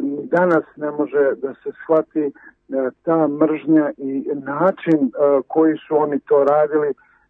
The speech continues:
sada je počelo i dosta da se piše o tome i literatura, e, tu su deci ocecali noge, trali su decu, e, ovaj, bacali uvis, sačekivali na nož,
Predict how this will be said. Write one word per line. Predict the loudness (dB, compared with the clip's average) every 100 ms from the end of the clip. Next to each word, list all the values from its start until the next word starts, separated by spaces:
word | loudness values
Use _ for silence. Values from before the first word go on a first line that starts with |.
| -6 -2 -2 -6 _ _ _ -20 -20 _ _ _ _
sada | 0 2 2
je | 0 -2 -4
počelo | -4 -4 -4 -6 -6
i | -8
dosta | -6 -6 -8
da | -14 -14
se | -18 -12
piše | -6 -4 -2
o | -2
tome | 0 -2 -2
i | -2
literatura, | -4 -6 -8 -8 -6 0 0 0
e, | -6 -20 -20 _ 0 0 0
tu | -2 -4 -2
su | 0 2
deci | 0 0 -2 -2 0
ocecali | 0 0 0 -2 0 0 2 2
noge, | 2 2 4 2 2 0
trali | -2 0 2 2
su | 0 -6 -6 0
decu, | 0 0 -10 -6
e, | -6 -8 -20 -14 -4
ovaj, | 0 0 0 -2
bacali | 0 -2 0 0 0
uvis, | -4 -2 -2 -4 -8 -10 -8
sačekivali | -12 -12 -10 -4 0 2 2
na | -2
nož, | -4 -2 -2